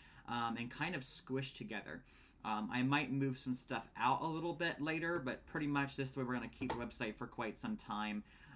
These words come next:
Um, and you will find our Worship Now button, podcast button, and our four ways to give a tithe and an offering.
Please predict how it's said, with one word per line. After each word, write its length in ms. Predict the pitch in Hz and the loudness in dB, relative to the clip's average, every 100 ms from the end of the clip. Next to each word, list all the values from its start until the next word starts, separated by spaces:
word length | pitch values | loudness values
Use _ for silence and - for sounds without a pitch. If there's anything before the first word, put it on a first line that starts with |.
| - | 0
Um, 300 | 113 110 107 | 4 4 4
and 140 | 120 | 2
you 120 | 120 127 | 4 4
will 120 | 123 | 4
find 340 | 131 117 113 | 2 2 2
our 200 | 113 113 | 0 0
Worship 400 | 117 127 - 131 - | 2 2 2 -2 2
Now 240 | 127 123 | 6 6
button, 440 | 123 127 127 131 131 | 6 2 4 0 2
podcast 540 | 123 131 143 135 - | 2 2 4 2 2
button, 360 | 139 131 143 139 | 0 0 0 0
and 180 | 156 160 | 0 2
our 160 | 143 143 | 4 2
four 360 | - 143 147 | 2 2 4
ways 340 | 131 131 127 - | 4 4 4 0
to 100 | 113 | -2
give 160 | 117 | 0
a 80 | 120 | -2
tithe 300 | - 107 107 | 0 0 2
and 80 | 104 | 0
an 60 | |
offering. 460 | 98 95 98 69 71 | 0 -2 -4 -6 -6